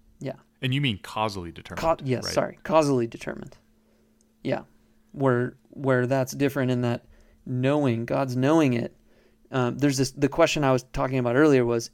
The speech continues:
Speaker 1: is there this link between God's knowing the future and the future being causally determined? And I was saying, not, maybe not necessarily.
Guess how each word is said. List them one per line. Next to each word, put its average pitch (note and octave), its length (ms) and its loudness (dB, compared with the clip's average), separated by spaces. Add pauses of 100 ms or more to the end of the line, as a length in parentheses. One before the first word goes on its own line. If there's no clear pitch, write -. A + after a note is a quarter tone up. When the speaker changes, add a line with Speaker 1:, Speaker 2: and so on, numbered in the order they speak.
(140)
Speaker 1:
is D3+ 220 2
there C#3 180 0
this B2+ 180 -4
link C3 280 -4
between B2+ 380 -6
God's C3 280 -8
knowing D3 240 0
the C3 60 -2
future C3 480 -6
and C3+ 340 -2
the B2+ 220 -6
future C3 500 -4 (260)
being B2 240 0
causally B2+ 400 -4
determined? A#2+ 480 -10 (260)
And A#2+ 140 -6
I A#2+ 100 -2
was A#2 140 -4
saying, A#2 380 -8 (140)
not, D3 360 -10 (140)
maybe C#3+ 240 -8
not C3+ 160 -4
necessarily. C3 760 -4